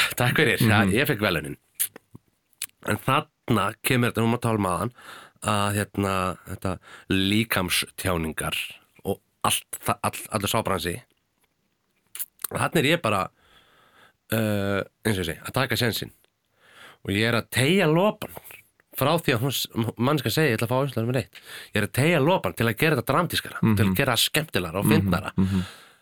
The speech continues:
Speaker 1: Þú veist, og til að gera meira frústrerandi fyrir manneskjuna, af því hún, ég reyndi að, að fá hana til að skipta um í að fá umslag númer tvö.
Speaker 2: Mhm.
Speaker 1: Og hún gerði það ekki.
Speaker 2: Mhm.
Speaker 1: Ég reyndi það svo mikið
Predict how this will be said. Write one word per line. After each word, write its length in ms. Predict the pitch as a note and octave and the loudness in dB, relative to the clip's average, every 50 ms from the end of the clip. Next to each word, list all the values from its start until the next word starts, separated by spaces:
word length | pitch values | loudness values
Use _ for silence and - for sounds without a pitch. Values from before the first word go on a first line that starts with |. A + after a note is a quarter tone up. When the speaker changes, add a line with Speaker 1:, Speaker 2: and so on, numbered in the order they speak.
| _ _ _ _ _ - | _ _ _ _ _ -18
Speaker 1:
Þú 120 | - - - | -6 -4 -4
veist, 200 | F2 - - - - _ _ | -4 -4 -6 -12 -18 _ _
og 380 | B2+ B2 B2 A#2+ A#2+ A#2 G#2+ - | 0 0 2 2 0 0 -2 0
til 120 | - C3 | 0 0
að 100 | B2+ B2+ | 2 2
gera 200 | B2+ C#3+ C#3 B2+ | 2 2 2 2
meira 220 | B2 D3+ - D#3+ C#3 | 4 4 4 2 2
frústrerandi 500 | - G3+ G3+ D#3+ - D3 C#3+ C3 A#2+ G#2+ | 2 2 2 2 2 2 2 2 2 0
fyrir 240 | C#3 C#3 C#3+ C3+ - | 0 0 0 0 0
manneskjuna, 540 | - C#3+ F3 G3 F#3 - - G#2+ G#2 G2 A2+ | 0 2 2 2 2 2 2 2 2 2 2
af 80 | A2+ | 2
því 60 | B2+ B2+ | 2 2
hún, 140 | B2+ B2+ - _ _ _ _ - | 2 0 -2 _ _ _ _ -2
ég 160 | B2+ C#3 - - _ _ | -2 -2 -2 -4 _ _
reyndi 420 | - C#3 D3+ F#3 A3+ A3 - F#3+ - | 0 2 4 4 2 2 2 -2 0
að, 240 | - - D#3 C#3 - - | 0 0 0 0 0 0
að 220 | D3+ F3 F#3+ E3 | 0 2 2 2
fá 80 | F3+ G3+ | 2 2
hana 140 | A3 A#3 G#3 | 2 4 4
til 100 | F#3+ F3 | 2 2
að 80 | E3+ - | 0 2
skipta 380 | - A3+ A3 - - D3+ - - | 0 0 0 2 0 2 2 4
um 180 | G3+ F#3 - - - | 2 2 0 0 -2
í 100 | - - F#3+ | 0 0 0
að 80 | - - - | -2 -4 -6
fá 240 | - - G3 G#3+ - | -2 0 0 2 2
umslag 220 | G#3+ A3 G#3+ G3+ | 2 2 2 0
númer 80 | F#3+ D#3 | 0 -2
tvö. 240 | - - A#3 F#3 - - - - | -2 0 0 0 0 0 -2 -2
Speaker 2:
Mhm. 260 | - G2+ G2+ G2+ F#2 F#2 - - | 0 0 2 0 -2 -2 0 0
Speaker 1:
Og 100 | E3+ E3+ | 2 2
hún 20 | |
gerði 240 | - A#3 B3+ B3 A3+ | 4 4 4 4 4
það 180 | - A#3 - | 4 2 2
ekki. 260 | - - - B2+ F#2 - - _ - - | 2 2 0 0 0 -4 -10 _ -4 -2
Speaker 2:
Mhm. 260 | G#2+ G2 G2+ G2 F#2 F#2 - _ - _ _ - | 0 0 0 -2 -2 -4 -10 _ -20 _ _ 0
Speaker 1:
Ég 200 | B2 A#2+ B2 - | 2 2 2 2
reyndi 240 | - G3+ A3+ B3 A3+ - D4 | 4 4 4 4 4 2 2
það 60 | C4+ | 4
svo 100 | A3 A3+ G#3 | 6 6 6
mikið 440 | A3 B3+ C#4 C#4 - - C3+ A2+ | 6 6 4 2 0 0 -2 -2